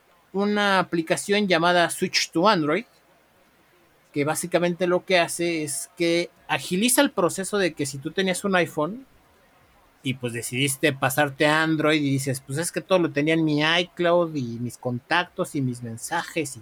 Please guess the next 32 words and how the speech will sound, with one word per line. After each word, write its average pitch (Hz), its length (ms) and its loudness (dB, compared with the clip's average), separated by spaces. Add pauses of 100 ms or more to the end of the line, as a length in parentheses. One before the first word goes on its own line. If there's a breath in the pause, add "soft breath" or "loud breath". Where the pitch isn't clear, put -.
todo 277 180 4
ese 247 160 -8
desmadre", 160 540 -2 (1080 soft breath)
pues 160 160 4
con 170 160 0
esta 208 200 2
aplicación 196 560 -2
de 180 100 -4
Switch - 420 -2
to 180 160 4
Android 156 380 2 (240)
va 139 80 0
a 135 40 -4
facilitar 135 680 -2
la 139 160 2
migración. 131 680 -2 (1700)
Va 143 60 -10
a - 20 -12
facilitar 139 500 -2
la 147 80 0
migración 143 680 -2
de, 117 520 -4 (1300)
de 143 300 -4
un, 165 600 -2 (540 soft breath)
de 143 160 2
un 190 140 4
iPhone 202 460 2 (120)
a 135 120 0
un 147 140 2
Android. 139 300 0 (760 soft breath)
Esto 165 220 2
utilizando, 165 840 4